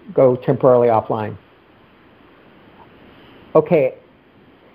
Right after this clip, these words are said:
I'm getting right now he's not available or he's not, like, taking my call, which can happen sometimes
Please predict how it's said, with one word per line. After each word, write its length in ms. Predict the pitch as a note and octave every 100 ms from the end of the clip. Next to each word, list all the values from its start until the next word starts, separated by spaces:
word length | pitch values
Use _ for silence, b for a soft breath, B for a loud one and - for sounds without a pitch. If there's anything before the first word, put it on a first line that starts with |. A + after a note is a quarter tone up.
| _
I'm 160 | D#3 G#3
getting 280 | A#3 A3+ G3
right 280 | F3+ F3 F3+
now 240 | E3+ E3+
he's 240 | D3+ D3+ -
not 380 | C#3+ C#3+ D#3+
available 920 | C3+ A2 B2 C3 D#3 D#3 F#3+ G#3+ C#4 C#4+ - -
or 240 | B2+ A#2+
he's 100 | A#2+
not, 280 | C3 B2 B2
like, 200 | A#2+ -
taking 280 | - D3+ D#3
my 200 | C#3+ C3
call, 500 | B2+ D3 D3+ A3 - - _
which 220 | C#3+ -
can 100 | D3
happen 420 | A#2 D3 - F3 D3+
sometimes 440 | E3 D#3 E3 E3